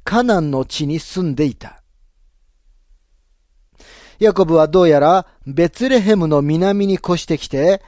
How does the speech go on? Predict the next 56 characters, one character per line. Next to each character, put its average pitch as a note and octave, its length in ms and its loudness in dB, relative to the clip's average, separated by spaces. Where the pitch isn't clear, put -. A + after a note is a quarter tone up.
ヘ B3 180 2
ブ A#3+ 160 -2
ロ E3+ 100 4
ン D#3 120 0
に D#3 160 2
や D3 100 4
っ - 100 -6
て D3 160 -6
き - 120 -14
た F3+ 120 2
よ A#2+ 160 -2
う - 40 -12
で - 100 -20
す。 - 220 -20
こ - 140 -20
こ E3+ 140 0
は F#3 260 2
ア D#3+ 140 2
ブ G#3+ 160 2
ラ B3+ 140 0
ハ G#3+ 120 2
ム F3 140 -2
が D3 140 2
住 G#3 220 -6
ん E3+ 60 -4
で C#3+ 120 0
い B2+ 80 -4
た E3+ 140 -2
と C3 120 -8
こ A2+ 160 -14
ろ D2+ 60 -18
で G2 120 -20
す。 - 220 -20
そ D#3+ 140 -8
し - 60 -12
て F3 120 -2
こ - 160 -16
こ F3 100 -2
は G3+ 240 2
神 B3 280 -2
様 D#3 300 0
と - 320 -4
親 - 340 0
し - 220 -10
く G#3+ 340 0
交 D#3 400 0
わ D3+ 80 4
り、 C#3+ 320 0
語 G3+ 300 2
り G#3 220 -2
合 F3+ 140 4
う D3 100 2
場 A2+ 140 -8
所 - 120 -12
で - 140 -18
す。 - 180 -20